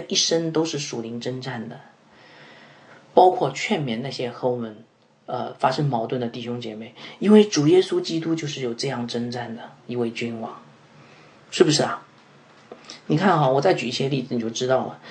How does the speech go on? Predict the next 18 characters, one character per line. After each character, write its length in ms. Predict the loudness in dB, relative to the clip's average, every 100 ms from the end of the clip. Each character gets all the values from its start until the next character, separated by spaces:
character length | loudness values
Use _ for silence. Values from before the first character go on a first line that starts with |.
| -16 -18 -18 -8
主 120 | 8 10
耶 100 | 10
稣 160 | 8
在 120 | 4
出 200 | 4 2
生 180 | 6 10
的 80 | 10
时 160 | 6 -6
候， 260 | -8 -12 -14 -20 _ -6
是 140 | -4
不 60 | -2
是 60 |
就 60 | -4
开 160 | -4
始 140 | -6 -6
征 240 | -4 -4
战 140 | -4
了？ 80 | -8